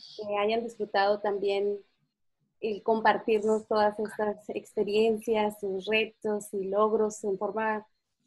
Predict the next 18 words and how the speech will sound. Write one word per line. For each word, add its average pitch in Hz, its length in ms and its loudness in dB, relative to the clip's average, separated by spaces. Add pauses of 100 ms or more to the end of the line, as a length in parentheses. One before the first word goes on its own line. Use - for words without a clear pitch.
muy 240 200 2
resumida. 240 640 4 (840)
Y, 269 560 0
y 247 140 -4
bueno, 269 200 4 (640)
finalmente 277 540 4
hacerle 254 380 0
la 254 120 2
invitación 233 840 -2
a, 202 220 -4
a 196 140 -10
todos 208 460 -4
los 208 200 -6
que 214 80 -4
nos 196 180 0
escuchan 233 560 -4
a 208 140 0
que 185 400 2